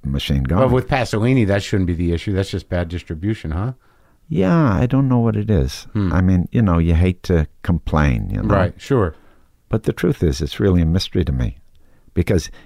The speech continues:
Speaker 1: even, even from a pure, grubby com-, commerce standpoint, if you put that on some platform, you know, one
Speaker 2: Yeah.
Speaker 1: of these video, uh, on-demand
Speaker 2: Uh-huh.
Speaker 1: platforms, any gay kid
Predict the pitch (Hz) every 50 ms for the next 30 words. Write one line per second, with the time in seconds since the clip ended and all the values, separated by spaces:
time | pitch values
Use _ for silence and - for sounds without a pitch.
0 | - - - - - 143 160 160 110 107 82 65 - - - - - - - -
1 | _ - - _ - 143 160 147 113 101 82 - - 92 80 73 71 67 - -
2 | - - - _ - - - 127 127 117 107 90 76 65 - - - - - -
3 | _ _ _ _ _ _ - _ _ _ - 82 80 92 92 98 104 110 104 90
4 | 82 76 69 67 - _ _ _ _ - _ _ - _ _ _ _ - - -
5 | - 82 85 87 - _ - - 98 104 113 113 104 85 73 - - - - _
6 | _ - - - 101 92 87 78 73 - - 73 65 62 - - - - - -
7 | - - - 82 - 139 135 151 151 - - 131 117 - - - 90 80 78 71
8 | 76 71 - - - 92 87 - - 87 87 92 101 - - - - 67 62 60
9 | - _ - - 76 76 80 73 67 69 73 - 80 80 76 76 71 76 76 69
10 | - 76 95 110 123 110 80 71 67 - - - 73 76 73 71 71 65 - -
11 | 76 65 71 85 82 76 71 78 76 87 101 113 117 117 - - 71 65 - 98
12 | 95 101 78 78 82 - - - - - - - - - _ - - - - -
13 | - - - - - 120 135 131 113 92 78 73 80 92 98 110 113 101 78 -
14 | - 117 117 92 76 71 65 67